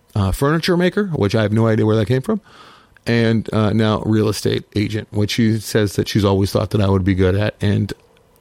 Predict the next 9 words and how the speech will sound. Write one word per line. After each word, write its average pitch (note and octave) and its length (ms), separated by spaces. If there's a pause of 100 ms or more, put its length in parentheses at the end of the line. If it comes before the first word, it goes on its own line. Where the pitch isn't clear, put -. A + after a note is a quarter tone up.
(140)
hey, G#2+ 280 (120)
it's, - 480 (800)
it's A2 160
plan C3+ 340
B, A#2 320
uh, G#2 320
at A#2 160
the A2+ 80
moment, G#2 400